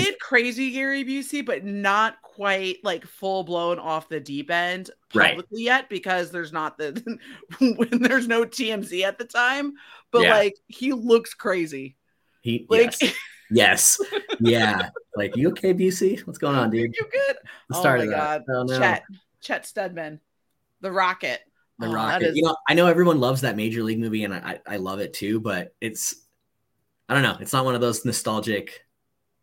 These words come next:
Speaker 2: hit me in the heart type movies, you know?
Speaker 1: No, for sure. I think it definitely, like, I, I enjoy Major League. I only watched it for the first time all the way through, like, a few years ago, and I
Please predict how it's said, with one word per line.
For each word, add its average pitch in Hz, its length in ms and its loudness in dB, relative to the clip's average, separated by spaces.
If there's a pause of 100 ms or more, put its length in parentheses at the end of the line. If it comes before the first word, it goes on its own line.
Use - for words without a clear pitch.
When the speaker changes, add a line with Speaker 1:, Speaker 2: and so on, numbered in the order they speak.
(240)
Speaker 2:
hit - 160 -10
me 107 80 -4
in 107 60 -2
the 101 60 -4
heart 98 240 -8
type 92 200 -12
movies, 87 640 -14
you 95 80 -8
know? 87 160 -8
Speaker 1:
No, 392 260 2 (220)
for 370 160 2
sure. 180 200 2
I 190 140 4
think 294 240 -6
it 190 260 -8
definitely, 196 380 0
like, - 100 -4
I, 269 320 4
I 208 180 4
enjoy 175 380 -2
Major 185 340 -6
League. 233 260 -4
I 214 100 0
only 302 220 -4
watched 156 400 -4
it 180 100 -10
for 190 60 -8
the 165 80 -8
first 156 260 -6
time 156 220 -4
all 151 140 -2
the 160 60 -4
way 151 120 -4
through, 151 160 -6
like, 147 180 -4
a 139 60 -8
few 147 180 -10
years 131 300 -12
ago, 180 160 -2
and 190 100 -2
I 160 60 -2